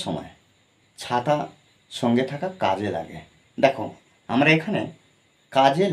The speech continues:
লাগে বা কাজে আসে, হুম? দূর দূরান্তে পথ অতিক্রম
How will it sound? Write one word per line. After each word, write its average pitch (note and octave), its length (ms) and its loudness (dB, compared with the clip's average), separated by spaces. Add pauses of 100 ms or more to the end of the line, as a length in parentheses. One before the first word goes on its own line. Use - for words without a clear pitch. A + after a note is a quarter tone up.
লাগে A2+ 300 0 (880)
বা E3+ 140 2 (220)
কাজে A#2+ 260 0 (160)
আসে, - 240 -4 (1000)
হুম? F#3+ 160 -2 (680)
দূর F3 220 4
দূরান্তে D#3 440 2
পথ C3+ 160 2 (140)
অতিক্রম C#3 380 -4